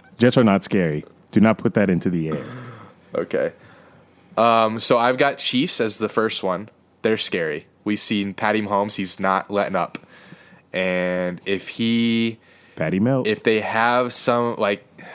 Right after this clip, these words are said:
Speaker 2: I just feel like their players are so fast. And I feel like, hmm. But then again, it'll be a good matchup. I still hope this is Flex's Sunday night.
Speaker 1: Um, <clears throat> of course, the Chiefs are scary because they're a regular season team. I remember last year they went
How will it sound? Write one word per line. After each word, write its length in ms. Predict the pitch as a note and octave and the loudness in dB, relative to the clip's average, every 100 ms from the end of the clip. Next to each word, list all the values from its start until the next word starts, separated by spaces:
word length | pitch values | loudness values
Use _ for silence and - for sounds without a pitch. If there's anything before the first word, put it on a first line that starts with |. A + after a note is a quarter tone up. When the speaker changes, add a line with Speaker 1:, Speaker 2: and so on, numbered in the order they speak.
| - | -10
Speaker 2:
I 100 | A#2+ | -8
just 160 | A2+ - | -4 0
feel 140 | C3 | 2
like 80 | B2 | 2
their 80 | A#2+ | 0
players 300 | - A2+ A2 | 0 0 0
are 40 | |
so 180 | G2+ A#2 | 0 -2
fast. 540 | G2 A2 B2 F#2+ F2+ - | 0 2 2 0 -6 -6
And 80 | G2 | -4
I 80 | F#2+ | -2
feel 160 | - | 0
like, 180 | G#2 G2+ - - - _ _ _ _ _ _ _ _ _ _ _ _ _ | 0 -2 -12 -20 -20 _ _ _ _ _ _ _ _ _ _ _ _ _
hmm. 260 | A2 G#2+ F#2 - - _ | -10 -8 -8 -14 -20 _
But 140 | - G#2 | -4 0
then 100 | A2+ | 0
again, 340 | A#2 C#3 C#3 | 2 2 2
it'll 180 | A#2+ C#3 | 2 2
be 120 | F3+ | 2
a 40 | B2 | 2
good 160 | A2+ | 0
matchup. 400 | G#2+ G2+ G2+ F2 - | 2 0 2 -2 -2
I 80 | F#2+ | -2
still 300 | - C#3+ C#3 | 0 2 2
hope 180 | A#2+ - | 0 0
this 180 | G2+ | -6
is 120 | G2 - | -4 -4
Flex's 360 | G2 F#2 F2+ | -4 -4 -8
Sunday 240 | - F2 E2+ | -8 -6 -6
night. 260 | D#2+ D#2 _ _ _ _ _ _ _ _ _ _ _ _ _ _ _ _ - | -6 -8 _ _ _ _ _ _ _ _ _ _ _ _ _ _ _ _ -6
Speaker 1:
Um, 440 | G#2 A2 A2 A2 A#2 | 0 2 4 2 2
<clears throat> 280 | - - - | 0 0 -2
of 120 | A#2+ | 2
course, 220 | - C#3 | 4 4
the 80 | - | 2
Chiefs 240 | - G#2 F#2+ | 2 2 2
are 60 | |
scary 400 | E2+ F#2+ E2+ F#2+ | 2 0 2 2
because 500 | - F#2 G2+ F#2+ F2 | 2 4 6 6 4
they're 280 | E2 F#2 F#2+ | 4 4 4
a 100 | F#2+ | 4
regular 420 | F2 F#2 F2+ F2 | 4 6 6 4
season 320 | E2+ G#2 F2 D#2+ | 4 4 4 4
team. 340 | B2 G#2 F2 | 6 6 6
I 40 | |
remember 300 | F2+ G2+ G#2+ F#2 | 6 6 6 4
last 360 | F2 F#2+ - | 4 2 4
year 140 | G#2 F#2 | 4 6
they 120 | F2+ | 6
went 340 | F2+ F2 - | 6 4 0